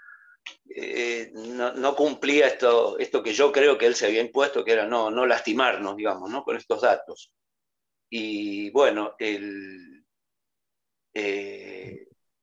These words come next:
en las, en las menciones estaba Marcó, Goenaga, Britos, eh, un tal Chiarello.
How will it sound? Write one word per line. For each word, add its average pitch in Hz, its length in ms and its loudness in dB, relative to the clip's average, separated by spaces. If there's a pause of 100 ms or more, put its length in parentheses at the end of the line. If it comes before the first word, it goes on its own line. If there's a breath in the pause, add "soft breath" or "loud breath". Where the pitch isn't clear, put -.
(760)
en 104 240 -4
las, 101 180 -2
en 104 300 -8
las 98 120 -2
menciones 139 600 0
estaba 104 880 2 (840)
Marcó, 151 800 4 (800)
Goenaga, 131 880 0 (800)
Britos, 139 920 0 (1400)
eh, 104 240 -2
un 117 240 -6
tal 131 240 2
Chiarello. 131 840 4